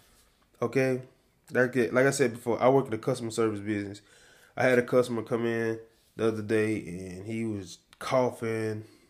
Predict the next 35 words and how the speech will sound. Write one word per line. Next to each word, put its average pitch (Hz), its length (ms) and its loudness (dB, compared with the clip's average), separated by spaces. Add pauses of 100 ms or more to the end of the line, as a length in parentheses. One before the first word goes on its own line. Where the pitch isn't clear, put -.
(160)
and 113 80 -2
he 160 80 2
said 240 180 6
he 240 80 8
was 233 100 6
from 190 140 -2
California, 151 640 2
right? 135 340 2 (540)
And 110 540 0
mind 170 360 10
you, 110 200 2 (880)
California, 151 760 6
like, 120 340 2 (200)
I, 113 140 -4 (440)
they 143 100 4
got 143 140 6
a 127 60 4
lot 131 180 8
of 120 80 0
cases, 120 420 -4
you 113 80 -2
know, 113 180 0
or, 104 280 -4
or 110 100 -2
whatever. 113 380 0 (580)
And 123 140 2
he 196 140 6
recently 151 560 2
came 127 260 0
from 113 80 -10
California, 107 560 -2
and 95 140 -6
I'm 120 180 -2
like, 98 260 -4
"Okay." 90 920 -10